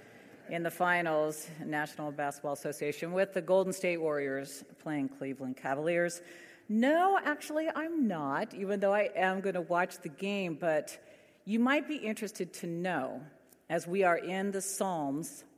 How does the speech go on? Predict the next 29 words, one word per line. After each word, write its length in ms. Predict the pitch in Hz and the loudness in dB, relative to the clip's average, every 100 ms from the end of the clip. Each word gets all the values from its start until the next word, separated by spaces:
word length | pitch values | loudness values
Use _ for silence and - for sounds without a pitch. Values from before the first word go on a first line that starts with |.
| _ | _
all 140 | 147 165 | -2 -2
summer 320 | - 190 208 | -2 -2 0
long, 380 | 190 131 127 139 - - _ _ _ | 0 -2 -8 -12 -18 -20 _ _ _
a 60 | 139 | -14
hundred 400 | - 202 240 226 | -4 0 0 0
fifty, 400 | 208 196 208 214 | 2 2 0 -4
no, 220 | 175 165 | 2 2
we're 140 | 180 | 2
not 200 | 170 165 | 0 -2
doing 240 | 165 175 170 | -4 -6 -2
all 240 | 160 147 | -2 0
of 120 | 143 | -2
them. 260 | 143 147 202 - - - | -4 -4 -6 -10 -20 -14
We're 60 | 151 | -10
just 260 | 147 170 - | -2 -2 -2
doing 260 | 170 165 | -4 -2
those 320 | 165 165 175 | 0 2 2
that 120 | 175 156 | 0 -2
are 60 | |
in 180 | 151 170 | -2 -4
the 80 | 151 | -6
lectionary. 680 | 143 156 - 180 185 214 240 - - - - - _ - | -4 -6 -6 -6 -4 -4 -4 -8 -20 -20 -20 -20 _ -2
And 240 | 190 190 | 0 0
the 80 | 185 | -2
psalm 560 | - 240 247 254 247 247 | -2 0 2 2 2 0
this 280 | 185 190 - | -2 -4 -2
morning 480 | 208 226 220 226 220 | 0 2 2 0 -2
is, 400 | 175 160 160 - | -2 -4 -6 -8
uh, 320 | 165 151 143 | -4 -4 -4